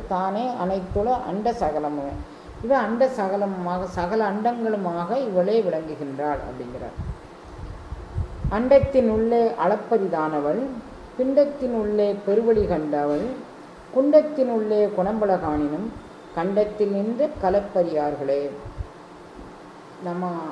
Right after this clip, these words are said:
வாகீஸ்வரியாக நம்மளுடைய விசித்தி சக்கரத்திற்கு மேல் போகக்கூடிய அருள் அனுபவத்தை உணராதவர்கள் எதுல நிற்கிறாங்க? குண்டத்தினுள்ளே குணம்பல காண்பார்கள்.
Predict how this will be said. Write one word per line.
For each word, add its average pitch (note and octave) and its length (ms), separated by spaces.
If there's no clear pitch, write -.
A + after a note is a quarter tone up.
வாகீஸ்வரியாக F#3 1000
நம்மளுடைய F3 480
விசித்தி A#3 420
சக்கரத்திற்கு F#3 760
மேல் A#3 300
போகக்கூடிய F3 540
அருள் E3 280
அனுபவத்தை E3+ 760
உணராதவர்கள் A3+ 960
எதுல C4 340
நிற்கிறாங்க? G#3 580
குண்டத்தினுள்ளே C4 880
குணம்பல G3+ 480
காண்பார்கள். C#3+ 580